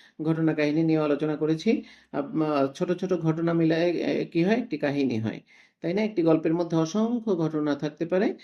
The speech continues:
তবে তার কাহিনী একটা, অর্থাৎ, উম, কাহিনী হলো, আহ, ক্ষুদ্র ক্ষুদ্র যে গল্প, সেই গল্পগুলোর সমন্বিত রূপ। তারপরে রয়েছে গল্পের কাহিনী কি নিয়ে লেখা, সেটাও তোমাকে, উম, ট্রেস করতে হবে, বুঝতে হবে।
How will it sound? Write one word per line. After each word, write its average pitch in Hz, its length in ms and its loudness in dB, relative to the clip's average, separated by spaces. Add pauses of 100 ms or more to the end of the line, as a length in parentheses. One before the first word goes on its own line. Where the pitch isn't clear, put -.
(220)
তবে 180 140 -2
তার 170 160 -2
কাহিনী 135 420 -2
একটা, - 340 -10 (460)
অর্থাৎ, 196 340 -2 (360)
উম, 139 280 0 (140)
কাহিনী 208 340 2
হলো, 220 400 4 (280)
আহ, 151 120 -4
ক্ষুদ্র 180 340 -4
ক্ষুদ্র 175 320 -2
যে 170 120 0
গল্প, 165 520 2
সেই 180 240 -2
গল্পগুলোর 165 580 2
সমন্বিত 135 560 -2
রূপ। 120 260 -2 (580)
তারপরে 180 220 0
রয়েছে 185 340 4
গল্পের 165 340 0
কাহিনী 165 360 2
কি 202 180 -2
নিয়ে 160 220 2
লেখা, 160 400 -2 (220)
সেটাও 190 260 0
তোমাকে, 156 520 -2
উম, 139 240 -2
ট্রেস 170 300 -2
করতে 180 260 -2
হবে, 180 200 0
বুঝতে 165 300 -4
হবে। 190 320 0